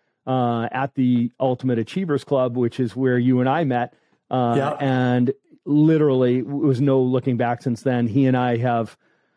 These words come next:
Speaker 1: we now have three businesses that we run as partners, uh, and I think we've each launched a combined fifteen different businesses in the last twelve years that we've been hanging around together. So we're both, um, pathological entrepreneurs,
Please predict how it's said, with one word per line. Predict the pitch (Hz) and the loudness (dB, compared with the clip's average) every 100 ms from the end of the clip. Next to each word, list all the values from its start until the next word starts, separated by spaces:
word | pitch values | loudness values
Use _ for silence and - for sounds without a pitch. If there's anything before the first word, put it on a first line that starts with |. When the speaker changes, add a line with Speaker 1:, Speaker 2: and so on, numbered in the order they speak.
| _ _ _ - | _ _ _ -4
Speaker 1:
we | 131 | 0
now | 131 135 | 2 2
have | 131 117 | 0 -4
three | - 147 | -2 0
businesses | 143 147 143 131 139 117 | 2 0 0 -4 -4 0
that | 127 | 0
we | 135 131 | 0 0
run | 131 127 | 2 0
as | 120 110 | 0 -2
partners, | - 185 170 160 143 - - | -2 -2 0 0 0 -2 -4
uh, | 139 131 123 123 127 | -2 0 0 -2 -2
and | 131 123 123 123 | -2 0 0 -2
I | 117 | -4
think | - 113 | -4 -2
we've | 127 110 | -2 -4
each | 151 147 - | -6 -6 -6
launched | 135 139 135 127 - | -6 -2 0 -2 -6
a | 131 | -12
combined | - 127 131 127 | -6 -4 -2 -4
fifteen | 120 147 - 143 135 | -4 -6 -4 -2 0
different | 131 135 127 | 0 0 -2
businesses | 127 117 127 127 123 123 | -2 0 -2 0 -2 0
in | 120 | 0
the | |
last | 120 123 120 - - _ _ _ _ _ | 0 -2 -4 -6 -20 _ _ _ _ _
twelve | - 131 127 120 | -8 -2 0 0
years | 123 127 | 0 0
that | 123 | 0
we've | 131 | -2
been | 123 | -2
hanging | 123 123 | 0 0
around | 120 123 120 | 0 0 0
together. | 120 117 113 | 0 0 -2
So | - 131 120 | -2 -2 0
we're | 120 | 0
both, | 117 131 123 - | 0 0 0 -2
um, | 131 117 117 113 _ _ _ _ | -2 0 -2 -4 _ _ _ _
pathological | - 156 143 139 139 135 135 131 | -8 -6 -2 0 0 0 0 0
entrepreneurs, | 131 123 117 131 151 156 - | 0 -2 -2 0 2 0 -4